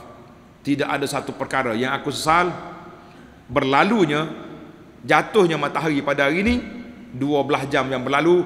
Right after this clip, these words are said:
tak ada apa yang aku lebih, aku buat ibadat untuk menjadi bekalan daripada hidup aku di akhirat." Menyesal. Kita duk main sengih, menyesal juga hari ni. "Oh, tak pergi tadi tempat tadi." Dia mahu kata sedap orang jamu situ. Duk mikir hak tu.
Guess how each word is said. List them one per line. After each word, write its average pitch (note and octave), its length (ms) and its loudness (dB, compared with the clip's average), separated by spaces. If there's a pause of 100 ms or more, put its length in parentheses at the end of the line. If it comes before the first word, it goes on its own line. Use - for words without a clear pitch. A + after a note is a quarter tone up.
(380)
tak D3 160 -2
ada C3+ 160 0
apa A2+ 400 -2
yang A2+ 160 -2
aku A2 320 -8
lebih, G#2 280 -2 (440)
aku B2+ 240 -4
buat A#2 240 -2
ibadat A2 640 -4
untuk C3+ 320 -6
menjadi A#2+ 240 -2
bekalan G#2+ 400 -4
daripada G2+ 240 -14
hidup F#2+ 240 -8
aku - 240 -10
di - 80 -10
akhirat." - 560 -20
Menyesal. G#3 400 -2 (1160)
Kita D#3 240 -2
duk D3+ 160 -2
main D3+ 160 -2
sengih, C#3 240 -4
menyesal C3 420 0
juga D3 160 -2
hari E3 160 0
ni. C#3+ 160 -4 (140)
"Oh, B2 240 0
tak C3 160 -4
pergi A2+ 240 -2
tadi G#2 240 -6
tempat - 180 -8 (140)
tadi." D#2 100 -10 (560)
Dia B2 140 -2
mahu C3+ 100 -2
kata C#3 220 -2
sedap A2+ 260 -2
orang A#2 220 0
jamu G#2+ 320 -2
situ. F#2 260 -8
Duk C#3+ 160 -6
mikir D#3 300 -2
hak D3 240 -8
tu. B2 100 -4